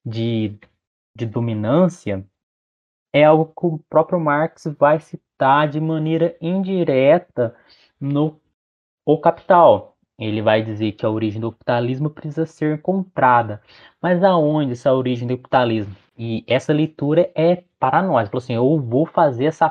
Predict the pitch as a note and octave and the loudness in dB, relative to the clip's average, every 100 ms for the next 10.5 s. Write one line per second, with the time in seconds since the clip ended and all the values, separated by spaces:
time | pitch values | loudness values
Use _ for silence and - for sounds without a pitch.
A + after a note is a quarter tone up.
0 | - C#3+ D#3+ E3 - D#3 D3+ C3+ D3+ D3+ | 0 4 6 4 2 2 2 -2 -2 -2
1 | C3+ A#2 A#2+ C3+ F3 G#3 - - - - | -2 0 2 4 4 4 -2 -20 -20 -16
2 | - F3 - - - D#3 E3+ F3 G3 G#3+ | -8 -8 -6 0 2 2 2 2 2 0
3 | C#3+ A#2 G#2+ G2+ G#2+ A2 B2 C#3+ C3 - | -2 -2 -2 -8 -12 -12 -10 -12 -6 -2
4 | G3 F3 D#3+ - C3 A#2 G#2+ G2+ - A2+ | -2 -2 -4 -6 -8 -4 -4 -4 -8 -16
5 | - A#2+ A2+ D3 A2 - _ _ _ _ | -8 -6 -4 -4 -6 -10 _ _ _ _
6 | - G#2+ A2+ A2+ - B2+ A#2 A#2 C3+ C3 | -8 -4 2 2 2 4 4 2 0 0
7 | E3+ G3+ G#3 - - D3+ D#3 E3+ F#3 F3+ | 0 0 -2 0 2 2 2 0 -4 -2
8 | F#3+ F#3 F#3 F#3 - G3 F#3+ - - E3 | 0 0 0 -2 -2 -4 -4 -8 -2 2
9 | F#3 G3+ C#3 C#3+ E3 E3 F3+ F3 - G#3+ | 4 4 2 0 2 2 0 -6 -6 -6
10 | G#3+ - C#3 A#2+ _ | -4 0 0 0 _